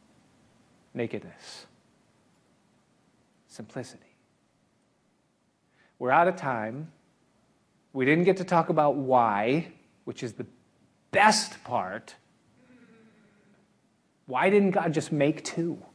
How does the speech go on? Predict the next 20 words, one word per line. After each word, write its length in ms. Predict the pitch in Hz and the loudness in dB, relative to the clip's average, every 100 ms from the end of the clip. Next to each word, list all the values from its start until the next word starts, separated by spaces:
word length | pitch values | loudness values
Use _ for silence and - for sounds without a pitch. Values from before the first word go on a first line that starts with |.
| _ _ _ _ _ - | _ _ _ _ _ -4
Why 120 | 135 | 0
didn't 160 | 156 165 | 2 2
he 60 | |
just 220 | 156 143 | 0 -2
make 420 | 147 139 151 151 147 | -2 0 0 0 -2
male 360 | 139 147 147 | 0 0 2
and 160 | 143 131 | 0 0
female 420 | 131 147 117 85 | 0 0 0 -6
at 80 | 95 | -4
the 80 | 107 | -2
beginning? 440 | 104 104 98 92 | -2 -2 -8 -10
Why 260 | 98 117 139 | -2 2 2
did 160 | 143 143 | 4 2
he 80 | |
do 240 | 143 151 160 | 2 2 0
it 140 | 160 | 0
this 220 | 120 - - | -8 -18 -20
way? 140 | - | -20
<laughs> 0 | - _ _ - _ - - | -20 _ _ -20 _ -2 2
Oh, 420 | 156 143 - 117 | 4 2 0 -4